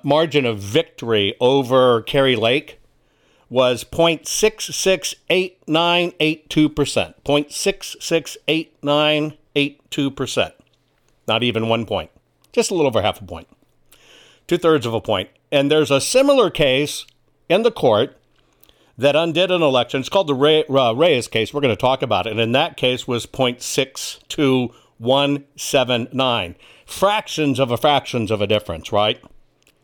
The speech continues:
And this case is something that may set a brand new precedent. You, you've gotta pay attention to it because it may be a very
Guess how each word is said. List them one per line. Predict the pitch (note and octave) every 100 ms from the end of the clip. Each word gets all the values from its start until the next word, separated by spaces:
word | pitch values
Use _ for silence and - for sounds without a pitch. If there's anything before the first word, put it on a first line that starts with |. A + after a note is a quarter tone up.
| _ _ _ _ _ _ _ _ _ _ _ _ _ _ _ _
And | D3 D3
this | C#3+ D3+
case | - F#3+ F#3+ D#3+ D#3+ - - _ _ _
is | E3 F#3+ F#3+ F#3+ F#3 - - - _ _ _ _ _
something | - - F#3 F#3 D#3 D3+
that | C3+ C#3
may | D3 E3+
set | - E3
a | C3
brand | D#3 E3 D#3
new | C#3+
precedent. | - D#3+ D3+ C#3+ C3
You, | C3+ C3 -
you've | C#3+ C3+
gotta | G3+
pay | C3+ E3
attention | C#3 - D#3+ D3+ C#3 B2 A#2+ - _ _
to | D#3+ C#3
it | A#2 - _ _ _ _ _ _ _ _ _ _ A#2+
because | C3+ C3+ E3 E3 D3+ D3 B2 - _ _ _ _ -
it | F#3 A3+ F#3+
may | F#3 F#3
be | D3 E3 D#3+ A#2+ A#2 C#3 D#3+ _ _ _ _ _ _ _ _ _ _ _ _ -
a | C3+
very | A#2 A#2+ D#3+ E3+ E3+ E3+ E3 E3 D3